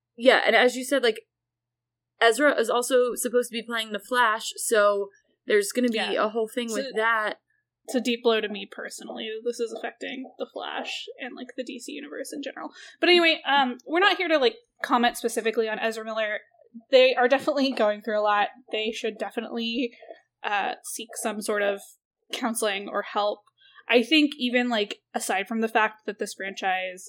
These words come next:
Speaker 2: is a dumpster fire as is, and aside from the fact that J K Rowling is terrible, like, maybe Ezra should not be a part of the franchise anymore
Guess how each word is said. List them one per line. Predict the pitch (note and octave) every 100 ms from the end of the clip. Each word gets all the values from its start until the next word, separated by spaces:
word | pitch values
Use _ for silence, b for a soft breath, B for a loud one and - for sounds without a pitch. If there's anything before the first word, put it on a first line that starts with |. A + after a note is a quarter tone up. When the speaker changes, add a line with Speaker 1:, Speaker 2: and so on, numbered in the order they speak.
| -
Speaker 2:
is | G#3+
a | G3+
dumpster | G3 G3+ -
fire | G3+ G3 G3 G3
as | G3 F#3 -
is, | - C#4+ C#4+ C4+ -
and | F#3+
aside | G3 F#3 F#3+
from | G3+
the | G#3
fact | G3+ F#3+ -
that | G#3 G#3+
J | -
K | -
Rowling | - B3+ C4 B3+
is | B3
terrible, | - A#3 A3 A3 G#3+ G#3
like, | G3+ - _ _ _ _ _ _ _ _ _ _ _ _ _ -
maybe | D#4 D#4+ D4+
Ezra | B3+ A#3 A3+ A3
should | - A3
not | G3+ - - _ -
be |
a | A3
part | - G3
of | G3
the | -
franchise | F#3 F#3 G3+
anymore | G#3 G#3 - G#2